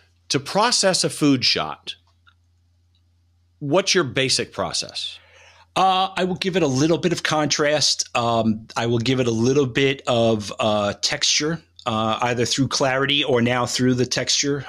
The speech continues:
Speaker 2: uh, slider in, um,
Speaker 1: See, this, this is actually, to me, this is a perfect example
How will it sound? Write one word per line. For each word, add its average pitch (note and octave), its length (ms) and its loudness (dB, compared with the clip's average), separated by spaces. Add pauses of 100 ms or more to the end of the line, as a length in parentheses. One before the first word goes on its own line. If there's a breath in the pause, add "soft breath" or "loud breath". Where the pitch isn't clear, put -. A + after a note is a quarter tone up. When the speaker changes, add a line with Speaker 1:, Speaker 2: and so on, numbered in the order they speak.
Speaker 2:
uh, C3 200 0
slider C#3+ 420 0
in, B2+ 360 0
um, A#2+ 200 0
Speaker 1:
See, A2+ 240 2
this, C3+ 240 2
this C3+ 320 0
is C#3 140 2
actually, A2+ 440 0
to A2 140 -2
me, A#2+ 300 0
this C3 160 -2
is - 60 0
a C#3+ 80 0
perfect C#3 360 -2
example B2+ 600 -2